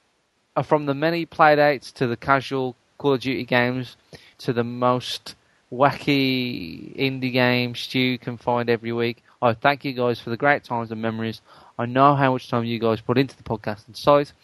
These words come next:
and just showing, uh, how much us l-, as listeners really appreciate it. I hope you guys continue to do the Veteran Games podcast for many more years. From Jack,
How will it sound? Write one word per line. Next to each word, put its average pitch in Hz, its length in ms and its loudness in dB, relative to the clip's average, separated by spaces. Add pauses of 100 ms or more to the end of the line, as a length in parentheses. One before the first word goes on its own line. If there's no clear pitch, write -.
(300)
and 113 140 -10
just 139 480 -2
showing, 127 680 0 (640)
uh, 110 380 4 (160)
how 139 220 4
much 139 360 -4 (260)
us 131 240 -2
l-, 131 80 -8 (100)
as 127 280 2
listeners 117 380 -10
really 139 180 2
appreciate 117 560 0
it. - 60 -14 (340)
I 117 140 4
hope 127 300 4 (220)
you 131 220 -2
guys 120 240 4
continue 127 420 -4
to 120 120 -4
do 117 100 4
the 123 80 4
Veteran 123 300 -2
Games 113 220 4
podcast 107 480 -2 (240)
for 113 140 2
many 113 420 2 (120)
more 107 440 -2 (200)
years. 73 760 -4 (680)
From 131 380 2 (300)
Jack, - 480 -2